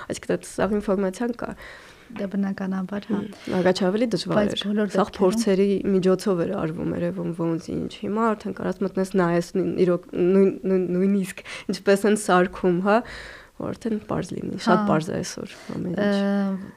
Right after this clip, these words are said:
Speaker 2: դրա տխուր բաներն էլ կա իրական, որտեվ բա-, իրոք բարմենի աշխատանքը սկսում են թերագնահատել, մտածելով, որ մենակ դա է, այն ինչ
Speaker 1: Մհմ։
Speaker 2: դրա մեջ նաև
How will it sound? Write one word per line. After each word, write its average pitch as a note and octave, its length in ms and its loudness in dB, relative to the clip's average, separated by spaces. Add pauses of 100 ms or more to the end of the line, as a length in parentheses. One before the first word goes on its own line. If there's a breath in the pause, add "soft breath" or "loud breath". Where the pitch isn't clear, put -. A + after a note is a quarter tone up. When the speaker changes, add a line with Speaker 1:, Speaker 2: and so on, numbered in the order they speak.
Speaker 2:
դրա A3 240 0
տխուր A#3+ 320 -2
բաներն A#3 420 2
էլ A#3+ 60 -6
կա - 180 -8
իրական, F#3+ 460 -2
որտեվ G3+ 260 -6
բա-, G3 280 -4
իրոք G#3 320 -6
բարմենի G3 500 -2
աշխատանքը F#3 720 -6 (460 loud breath)
սկսում - 360 -4
են A3 100 0
թերագնահատել, G3 960 -2
մտածելով, G3+ 560 -2
որ F#3+ 160 -2
մենակ F#3+ 320 -2
դա F3 180 -6
է, D#3+ 160 -6
այն A#3+ 240 -2
ինչ G3+ 140 -2
Speaker 1:
Մհմ։ F#3+ 140 -2
Speaker 2:
դրա G3 180 0
մեջ G#3+ 240 -2
նաև G#3 400 0